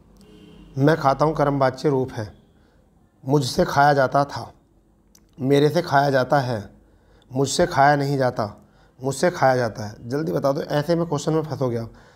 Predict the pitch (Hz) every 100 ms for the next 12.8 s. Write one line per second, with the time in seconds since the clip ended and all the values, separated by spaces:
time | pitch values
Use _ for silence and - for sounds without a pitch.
0 | _ 135 143 139 180 - 127 123 117 -
1 | 156 202 - - _ _ _ _ _ 127
2 | 139 - 170 170 - 127 127 123 113 147
3 | 131 98 - _ _ _ _ _ 123 131
4 | 151 135 123 135 156 180 - - _ -
5 | 135 139 135 113 - 120 113 - 110 -
6 | _ _ - 127 123 151 135 123 135 127
7 | - 120 123 143 127 - 160 156 120 123
8 | 147 185 - - - - 131 131 139 151
9 | 147 135 165 - - - - - 123 127
10 | 139 160 135 123 127 147 143 127 113 -
11 | - 131 127 - 135 123 117 123 117 117
12 | 117 139 151 127 120 113 117 104